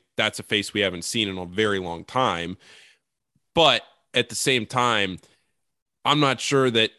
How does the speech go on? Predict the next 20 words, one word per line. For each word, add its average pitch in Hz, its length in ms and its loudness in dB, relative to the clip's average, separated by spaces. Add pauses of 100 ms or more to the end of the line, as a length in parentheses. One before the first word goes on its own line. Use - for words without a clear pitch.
(120)
Cesar 117 520 0
Edwards 110 460 0
a-, 101 140 -4
and 98 200 -6
Ben 104 200 -4
Stanley 104 460 -4
are 95 180 -2
the 95 240 -6
answer 110 460 -2
to - 120 -12
turning 104 420 -4
this 98 300 -6 (140)
all 104 280 2
around 95 680 -2
when, 98 500 -2 (280)
you 123 80 0
know, 104 140 0
Cesar 120 420 0
gave 107 260 0
you 104 300 0